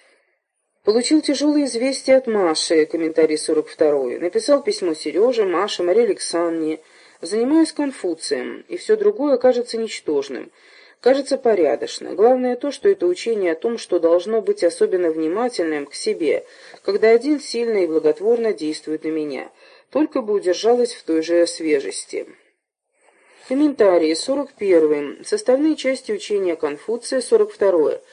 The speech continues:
Гостившая в Пирогове Оболенская сообщила о новых неприятностях в семье Сергея Николаевича Толстого, неудачном браке его старшей дочери Веры Сергеевны.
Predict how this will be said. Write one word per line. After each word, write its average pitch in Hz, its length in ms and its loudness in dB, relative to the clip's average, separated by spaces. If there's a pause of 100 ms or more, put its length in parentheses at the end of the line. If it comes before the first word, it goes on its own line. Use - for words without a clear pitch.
(360)
Гостившая 269 560 2
в - 80 -8
Пирогове 202 880 4 (640)
Оболенская 208 840 2
сообщила 214 560 0
о 226 60 2
новых 240 320 -4
неприятностях 202 840 -2 (440)
в - 40 -20
семье 185 320 -2
Сергея 196 300 -4
Николаевича 190 440 2
Толстого, 147 1000 0 (340)
неудачном 247 560 0
браке 208 380 2
его 160 180 2
старшей 175 420 0
дочери 196 640 2
Веры 160 440 0
Сергеевны. 147 920 -4